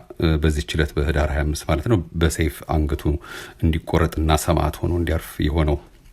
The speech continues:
እና ምእመን ሁሉ እንደ በግ በግፍ ሲታረድ በእሳት ተቃጥሎ ሲሆን ትቢያ አመድ መጥቶ በፈረሱ ከገነት አጸድ ኡልያኖስን ቀጣው በአምላኩ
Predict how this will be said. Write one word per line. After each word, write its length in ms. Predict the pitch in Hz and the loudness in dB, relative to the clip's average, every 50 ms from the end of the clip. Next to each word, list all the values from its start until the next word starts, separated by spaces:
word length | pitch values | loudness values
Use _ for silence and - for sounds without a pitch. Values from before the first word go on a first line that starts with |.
| - - - - - - - - | -20 -20 -20 -20 -20 -14 -4 2
እና 240 | - 87 85 85 87 110 117 - - - | 4 6 6 8 8 8 6 6 4 4
ምእመን 400 | 95 107 87 110 107 110 107 107 | 6 6 8 8 8 6 6 6
ሁሉ 320 | 95 110 110 107 107 107 113 117 120 117 - - - - - - - | 6 4 4 4 4 4 4 4 4 4 0 -6 -12 -12 -6 2 6
እንደ 220 | 107 107 104 101 107 | 6 8 8 8 6
በግ 220 | 98 107 104 98 98 | 6 6 4 4 4
በግፍ 320 | 87 98 98 95 101 98 - | 4 6 6 6 4 2 2
ሲታረድ 640 | - - 104 - - - 92 92 90 92 92 92 98 101 104 104 107 | 2 0 0 0 2 2 2 4 4 4 4 4 4 4 4 4 2
በእሳት 380 | 104 92 90 90 - 98 87 - | 2 2 2 2 4 2 0 2
ተቃጥሎ 440 | - 92 85 - 87 82 - - 87 85 | 2 0 0 2 0 0 0 2 0 0
ሲሆን 320 | 80 - 87 85 90 85 85 82 | 0 0 2 4 4 4 4 4
ትቢያ 400 | - - 87 82 80 - 90 82 65 | 2 0 0 0 2 2 2 4 4
አመድ 320 | 71 80 78 82 82 87 104 110 113 - - - - - - - - | 2 2 2 2 4 4 4 4 2 0 -8 -14 -14 -14 -10 0 4
መጥቶ 340 | 117 113 - - - 131 113 | 4 4 4 4 4 4 4
በፈረሱ 420 | 110 104 - 113 113 113 104 - - 117 113 113 113 131 - - | 4 4 4 2 2 2 2 2 2 2 2 2 2 -2 -6 -4
ከገነት 500 | - - 113 107 113 98 95 87 85 82 - | 2 4 6 8 8 8 8 6 4 4 4
አጸድ 320 | 80 80 - - 80 76 78 78 78 80 - - - - - - - - | 2 2 4 2 2 4 4 4 2 2 -2 -8 -16 -16 -16 -6 2 6
ኡልያኖስን 600 | 113 110 110 117 120 120 127 123 117 - 131 127 120 | 8 8 10 10 10 10 8 6 4 4 0 0 0
ቀጣው 460 | - - 107 92 - - - 76 73 76 78 - - | 2 2 2 2 2 2 4 4 4 2 -2 -4 -2
በአምላኩ 500 | - - - 87 85 82 80 82 80 - | 2 4 4 4 4 4 4 2 2 0